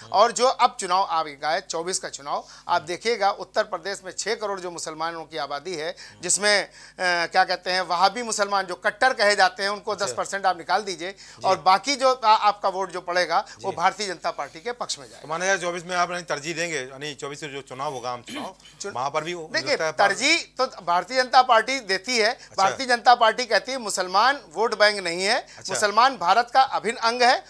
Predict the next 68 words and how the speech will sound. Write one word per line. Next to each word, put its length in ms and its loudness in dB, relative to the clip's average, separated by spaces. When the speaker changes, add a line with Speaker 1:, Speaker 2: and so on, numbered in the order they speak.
Speaker 1:
जी। 80 -14
Speaker 2:
उसको 280 0
एक 220 0
अभिन्न 320 -2
अंग 440 -4
के 200 -2
तौर 220 2
पर 140 -2
देखती 300 -6
है 120 4
और 260 2
Speaker 1:
जी। 80 -12
Speaker 2:
अपने 200 0
वो 100 2
देखती 320 0
है 80 8
कि 60 0
ये 240 2
इस 60 -4
देश 260 0
का 140 0
नागरिक 420 -2
है, 140 4
अभिन्न 320 -2
Speaker 1:
ठीक। 100 -4
Speaker 2:
अंग 140 2
है, 200 4
उस 120 2
Speaker 1:
ठीक। 100 0
Speaker 2:
नज़र 180 4
से 100 4
भारतीय 320 2
जनता 160 2
पार्टी 280 0
देखती 260 -8
है। 60 -10
भारतीय 320 0
जनता 140 0
पार्टी 280 -4
कभी 220 -8
मुसलमानों 460 -6
को 140 2
वोट 400 4
Speaker 1:
ठीक। 80 2
Speaker 2:
बैंक 180 4
के 80 -2
नाम 120 -2
पर 120 -12
Speaker 1:
ठीक 100 -2
Speaker 2:
नहीं 100 -10
Speaker 1:
है, 60 -18
ठीक 80 -20
है। 80 -20
Speaker 2:
देखती 140 -20
है। 60 -20
Speaker 1:
जोशी 220 -4
जी, 240 0
भाई 80 -8
नामांकन 380 -2
तो 80 10
हो 240 6
गया 80 6
यहाँ 140 4
पर 140 2
डिंपल 280 -4
यादव 220 -2
जी 140 -6
का, 220 -14